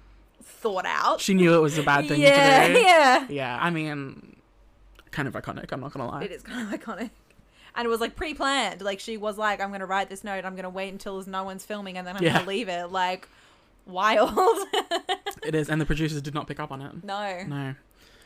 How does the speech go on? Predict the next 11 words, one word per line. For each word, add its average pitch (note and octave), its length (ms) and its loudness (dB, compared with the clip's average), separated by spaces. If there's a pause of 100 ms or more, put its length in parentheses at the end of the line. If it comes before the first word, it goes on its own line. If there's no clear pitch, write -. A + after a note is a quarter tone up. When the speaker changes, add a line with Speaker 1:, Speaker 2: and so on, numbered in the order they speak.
(680)
Speaker 2:
Wig. C#3 380 -10 (680)
Um, D3+ 800 -4 (1000)
ba-da-ba-dum, D#3 560 -6
ba-dum, D3 580 -8
ba-dum, D3 360 -10
huh. B3 200 -4 (520)
Anyway, D3+ 260 -2
we D3 100 -4
have F3 160 -2
the A3 100 -2
walkthrough C#3+ 600 -4